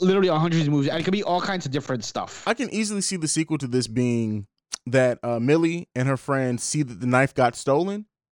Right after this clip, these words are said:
Speaker 2: and they're like, "We, we, we're the only ones who knows what this d-, what this does. We have to figure out what's going on here." Not even that the, that the killer is after them again, but they're after trying to find out whose bodies got switched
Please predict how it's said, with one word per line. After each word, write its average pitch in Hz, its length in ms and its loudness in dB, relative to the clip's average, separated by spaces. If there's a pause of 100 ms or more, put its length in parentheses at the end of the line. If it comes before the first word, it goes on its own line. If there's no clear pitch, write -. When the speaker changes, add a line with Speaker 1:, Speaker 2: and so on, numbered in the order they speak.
(240)
Speaker 2:
and 143 100 4
they're 156 100 8
like, 139 220 6
"We, 131 320 -4
we, 127 380 0
we're 147 180 4
the 160 80 4
only 156 160 2
ones 147 200 2
who 143 40 -2
knows 135 240 2
what 127 120 -2
this 113 160 -4
d-, 113 180 -4
what 120 180 -2
this 110 200 -4
does. 104 260 -2
We 110 100 -2
have 123 200 2
to 110 280 -2 (220)
figure 117 180 -2
out 110 100 -2
what's 104 140 -8
going 101 200 -8
on 95 160 -10
here." 95 100 -10
Not 156 220 6
even 202 160 0
that 196 140 2
the, 170 100 4
that 156 260 6
the 151 80 -2
killer 190 300 6
is 160 80 2
after 156 320 4
them 170 220 4
again, 117 440 -2 (260)
but 127 120 0
they're 156 160 10
after 160 280 6
trying 143 240 2
to 143 40 -2
find 147 260 6
out 127 120 8
whose 139 280 4
bodies 131 360 6
got 117 220 0
switched - 480 -4